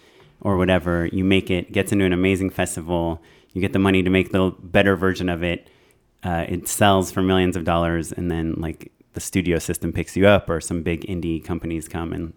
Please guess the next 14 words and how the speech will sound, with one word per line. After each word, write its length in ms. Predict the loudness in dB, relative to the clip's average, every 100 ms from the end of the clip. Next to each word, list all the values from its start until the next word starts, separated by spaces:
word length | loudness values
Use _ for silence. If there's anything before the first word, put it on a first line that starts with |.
| _
finance 520 | -4 -2 -2 -4 -4
you 340 | -2 -2 -4 -8 -20 _ _ -10
and 340 | -6 -4 -6 -8
have 240 | -8 -4
you 80 | -4
pitch 260 | -2 -2 0
T 160 | 2
V 240 | 8 8 8
and 140 | 6
whatever, 220 | 4 4
you 80 | 4
get 200 | 2 2
discovered, 540 | 0 0 0 0 -4 -12
right? 300 | -4 -2 -4